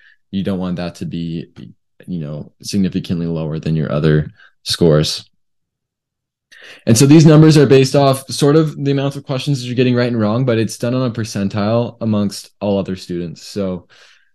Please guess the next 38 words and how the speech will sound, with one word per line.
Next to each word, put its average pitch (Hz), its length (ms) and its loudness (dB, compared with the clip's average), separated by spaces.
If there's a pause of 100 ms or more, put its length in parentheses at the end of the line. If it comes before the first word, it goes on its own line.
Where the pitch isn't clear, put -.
(160)
anything 151 440 -2
higher 135 480 -2
than 139 180 0
a 107 80 -2
five 120 500 -4
twenty 117 380 -6
total 117 260 -4
score, 110 360 -4
like 110 200 -6
I 113 60 -4
said 110 160 -6
earlier, 107 320 0
the 101 100 -2
highest 110 300 -6
score 120 160 -6
possible 113 360 -8
is 101 80 -8
a 101 40 -10
five 101 260 -4
twenty-eight. 110 520 -4 (300)
So - 100 -4
anything 131 240 2
higher 117 260 0
than 123 140 2
a 113 40 0
five 113 320 -2
twenty 113 520 -4 (340)
is 107 580 2 (360)
ninety-ninth 107 640 0
percentile. 90 800 -6
So - 140 -8
there's 110 180 0
a 117 40 2
lot 113 240 2
of 107 340 -2
upper 107 280 -2
room 98 280 0
there, 113 320 -4